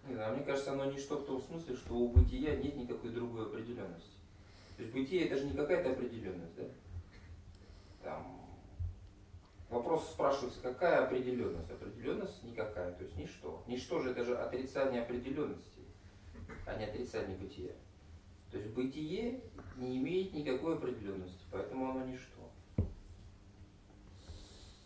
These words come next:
То есть предмет со стороны определённости ничто. Предмет отождествился с бытием, да, определённости никакой не имеет. Поэтому он ничто.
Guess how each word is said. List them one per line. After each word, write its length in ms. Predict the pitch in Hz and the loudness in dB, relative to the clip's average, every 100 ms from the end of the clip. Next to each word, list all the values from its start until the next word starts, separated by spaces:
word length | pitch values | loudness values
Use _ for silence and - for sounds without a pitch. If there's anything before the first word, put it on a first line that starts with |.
| - - - - - - | -20 -20 -20 -20 -16 -6
То 60 | - | -6
есть 120 | - | 2
предмет 420 | 135 135 170 160 | 4 4 4 2
со 100 | 127 | 0
стороны 340 | - 131 135 | 2 4 6
определённости 680 | 113 - 113 - 190 185 151 117 113 | 4 2 -2 4 4 6 4 4 4
ничто. 500 | 147 - - - - - - - - | -2 0 -2 -2 -6 -16 -18 -16 -10
Предмет 300 | 127 185 214 | 2 6 8
отождествился 680 | 180 - - - 185 147 | 8 6 6 -2 -2 -2
с 80 | 135 | -2
бытием, 500 | 123 120 104 98 95 95 | -4 -6 -6 -6 -6 -2
да, 180 | - | -2
определённости 540 | 101 107 - 202 208 107 | -2 -2 2 2 2 -2
никакой 360 | - - 160 | -2 0 0
не 100 | 117 95 | -2 -4
имеет. 200 | 87 - - - - - - - - - - | -8 -10 -14 -16 -18 -18 -18 -18 -12 -10 -2
Поэтому 360 | - - 180 | 0 0 0
он 100 | 143 | 2
ничто. 280 | 127 - - | 0 -2 -10